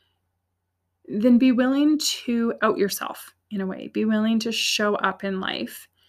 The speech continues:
Be willing to take action for yourself. Be willing to reach out to people that you're, you're drawn to reach out to, to create them, to be a part of your community. And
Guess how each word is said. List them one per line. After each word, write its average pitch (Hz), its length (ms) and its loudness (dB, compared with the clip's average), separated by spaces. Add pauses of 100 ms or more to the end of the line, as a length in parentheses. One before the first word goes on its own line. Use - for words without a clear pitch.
(360)
Be 220 120 2
willing 208 420 2
to - 180 -8
take 226 220 -4
action 208 580 0
for - 200 -6
yourself. 208 760 -2 (960)
Be 226 160 2
willing 214 360 2
to 208 140 -6
reach 214 280 -2
out 208 140 0
to 214 100 -2
people 220 400 -4
that 208 100 4
you're, 196 400 0
you're 208 140 0
drawn 190 340 2
to 214 140 -4
reach 202 180 0
out 190 220 -2
to, 262 400 -2 (220)
to 214 120 -6
create 196 380 -4
them, 202 400 -2
to - 100 -10
be 220 80 0
a 220 60 2
part 220 260 -2
of 208 40 2
your 190 100 0
community. 196 640 -4 (880)
And 202 580 2